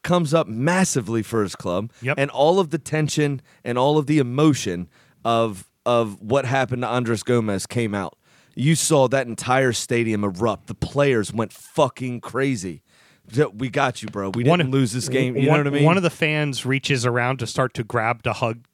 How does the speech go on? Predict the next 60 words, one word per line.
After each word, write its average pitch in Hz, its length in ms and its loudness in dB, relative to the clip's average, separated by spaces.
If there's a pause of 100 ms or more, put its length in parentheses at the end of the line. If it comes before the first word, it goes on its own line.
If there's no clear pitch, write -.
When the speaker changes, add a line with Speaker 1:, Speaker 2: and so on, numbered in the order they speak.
Speaker 2:
Tosun, 131 480 0
and 131 100 -8
Tosun 151 400 0
throws 151 220 4
his - 180 -2
arms 165 380 4
around 131 120 0
Speaker 1:
Around 165 260 6
Speaker 2:
the 147 40 0
Speaker 1:
the 147 60 0
fan, 170 340 2
Speaker 2:
fan 180 100 2
Speaker 1:
yeah. 160 160 6
Speaker 2:
<laughs> 139 280 -4
and 233 100 0
Speaker 1:
It's 170 120 2
Speaker 2:
starts 196 300 6
Speaker 1:
just, - 100 -8
Speaker 2:
hugging 165 260 -2
him. 180 60 4
Speaker 1:
it's - 140 0 (100)
just 147 200 -2
all 160 280 4
that 156 180 4
emotion 131 640 0
of, 117 340 0
"I, 139 160 0 (680)
I'm 101 100 -6
worried 143 220 6
about 143 180 4
my 135 60 0
boy, 147 280 4
but 113 140 -2
I 107 40 -4
still 131 260 0
got 123 100 2
a 120 60 2
job 127 320 0
to 113 40 -6
do." 104 260 -2
Speaker 2:
In 139 220 0 (120)
Speaker 1:
And 143 180 4
then 160 100 6
Speaker 2:
all 165 60 2
Speaker 1:
he 165 80 0
fucking 151 400 -2
gets 139 240 -4
it 123 100 -12
done. 123 380 -2 (100)
Speaker 2:
In 131 140 0
all 127 180 2
the 139 100 -2
craziness 127 500 -2
that 113 120 -4
was 110 120 -2
going 113 240 -2
on 110 140 0
with 107 100 -4
the 101 120 -6
injury, 123 480 -2